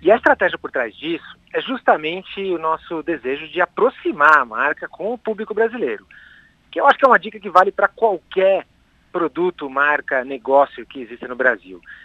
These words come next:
A gente tem que deixar a nossa comunicação na linguagem do nosso público, de uma maneira que ele se identifique, que ele goste da gente,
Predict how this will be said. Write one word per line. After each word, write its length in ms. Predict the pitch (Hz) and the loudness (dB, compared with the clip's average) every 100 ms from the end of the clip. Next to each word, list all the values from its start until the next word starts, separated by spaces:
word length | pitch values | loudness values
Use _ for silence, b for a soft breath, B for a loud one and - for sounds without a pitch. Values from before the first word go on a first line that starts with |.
| B B | B B
A 80 | 113 | -10
gente 200 | 131 - | -8 -8
tem 160 | 151 147 | -8 -10
que 360 | - 151 135 | -10 -8 -8
deixar 500 | 117 131 - 160 156 | -4 -4 0 6 8
a 20 | |
nossa 260 | 147 143 143 | 6 0 -6
comunicação 880 | - 143 131 - 113 - 156 143 113 - | -12 -16 -12 -10 -10 -6 -4 -4 -10 0
na 160 | 147 | 0
linguagem 680 | 160 156 131 143 160 160 160 | 0 -4 2 2 2 -2 -12
do 100 | 147 | -12
nosso 280 | 135 143 151 | -10 -10 -12
público, 600 | _ 165 160 135 - 101 B B B | _ -10 -8 -10 -12 -18 B B B
de 60 | 156 | 4
uma 100 | 165 | 6
maneira 260 | 156 165 | 6 4
que 100 | 165 | 0
ele 140 | 170 156 | -6 -8
se 100 | 170 | -6
identifique, 720 | 160 160 - - 165 - 120 | -8 -10 -20 -14 -16 -14 -12
que 100 | 139 | -8
ele 120 | 139 | -8
goste 520 | 120 139 160 - - | 0 2 2 2 -10
da 160 | 127 120 | -8 -6
gente, 480 | 123 151 143 - | -6 -6 -8 -14